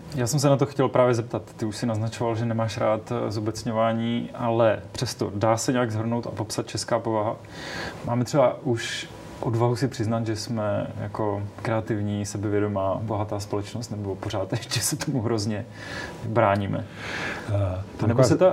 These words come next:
Speaker 1: ta česká povaha se hodně, ty jsi to zkoumal, mění se hodně v prostoru a v, a v čase?
Speaker 2: Mění se samozřejmě strašně moc. V mnoha,
Speaker 1: Hmm.
Speaker 2: mnoha, jakoby, ohledech. A,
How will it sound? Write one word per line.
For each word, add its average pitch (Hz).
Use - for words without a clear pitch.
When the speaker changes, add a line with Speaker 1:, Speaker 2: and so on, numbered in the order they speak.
Speaker 1:
ta 127
česká 131
povaha 123
se 135
hodně, 117
ty 113
jsi -
to 156
zkoumal, 110
mění 123
se 165
hodně 131
v -
prostoru 143
a -
v, -
a -
v -
čase? -
Speaker 2:
Mění 113
se 107
samozřejmě 107
strašně 110
moc. 101
V -
mnoha, 113
Speaker 1:
Hmm. 104
Speaker 2:
mnoha, 120
jakoby, 113
ohledech. 104
A, 104